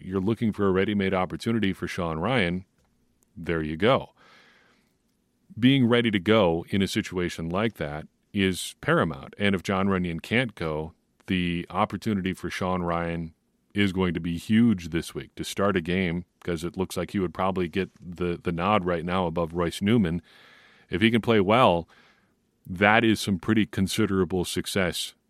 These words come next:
to stack. Finally, how about Robert Rochelle? This may not even count as stacking success because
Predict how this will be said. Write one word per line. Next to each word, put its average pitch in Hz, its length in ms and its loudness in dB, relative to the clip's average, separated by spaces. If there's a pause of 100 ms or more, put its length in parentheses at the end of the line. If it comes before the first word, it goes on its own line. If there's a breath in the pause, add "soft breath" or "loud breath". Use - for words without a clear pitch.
(120)
to 90 100 -6
stack. - 500 -4 (640 loud breath)
Finally, 104 600 2 (360)
how 151 120 0
about 160 200 4
Robert 120 380 4
Rochelle? 104 600 0 (400)
This 123 300 4
may 147 140 4
not 107 160 4
even 90 200 0
count 120 320 0
as 82 120 -4
stacking 110 420 0
success - 460 -8
because 110 600 0